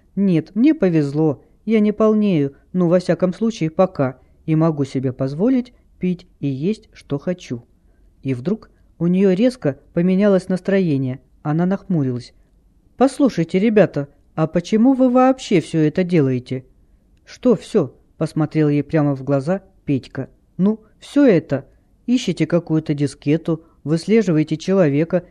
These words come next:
меня вот решили спасти. У вас что, какая-то организация?" "Никакой организации. Мы просто, как бы это попроще сказать, нам просто не нравится, когда честных людей грабят, запугивают,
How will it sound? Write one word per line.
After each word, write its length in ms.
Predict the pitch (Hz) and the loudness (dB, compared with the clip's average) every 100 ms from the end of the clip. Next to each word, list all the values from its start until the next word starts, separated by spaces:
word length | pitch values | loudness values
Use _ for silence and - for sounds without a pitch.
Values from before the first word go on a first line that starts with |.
| _ | _
меня 340 | 180 185 160 147 | 0 2 4 2
вот 200 | 180 180 | 0 -2
решили 340 | 190 - 185 | -4 -2 -2
спасти. 580 | 185 - 185 - 180 180 - _ _ | -2 -2 -4 -4 -6 -6 -10 _ _
У 80 | 156 | 0
вас 180 | 165 180 | 2 2
что, 460 | - - 180 - _ _ | 0 -2 -2 -2 _ _
какая-то 520 | - 190 185 170 165 156 | -2 0 2 0 0 -4
организация?" 960 | 175 151 156 147 127 127 - 170 190 - _ _ _ _ _ _ - | -2 0 0 0 -2 -4 -4 -4 -4 -4 _ _ _ _ _ _ -4
"Никакой 480 | 160 156 160 151 | -2 0 -2 0
организации. 800 | 147 143 143 131 135 147 - 160 - _ | 0 0 0 -2 -4 -4 -4 -6 -6 _
Мы 120 | 165 160 | -4 -2
просто, 520 | 180 190 - 170 165 _ _ _ - | 0 -2 -2 -4 -4 _ _ _ -2
как 220 | 190 165 | -2 0
бы 80 | 180 | -2
это 160 | 180 | 0
попроще 480 | 180 185 165 147 143 | 0 0 0 -4 -4
сказать, 480 | - 185 196 262 - _ _ - | -2 0 2 0 -2 _ _ -2
нам 280 | 202 226 | 2 2
просто 360 | 175 226 226 214 | 2 -2 0 0
не 100 | 214 | 0
нравится, 540 | 220 247 220 160 147 139 _ | 2 2 2 0 -6 -8 _
когда 280 | - 165 175 | -6 0 0
честных 460 | 175 165 156 156 | 0 -2 -2 -6
людей 320 | 175 175 151 143 | -4 -4 -2 -2
грабят, 460 | 165 156 151 139 - _ - | 0 0 0 -6 -10 _ -4
запугивают, 760 | 165 170 226 185 151 143 - | -2 0 0 0 0 0 -4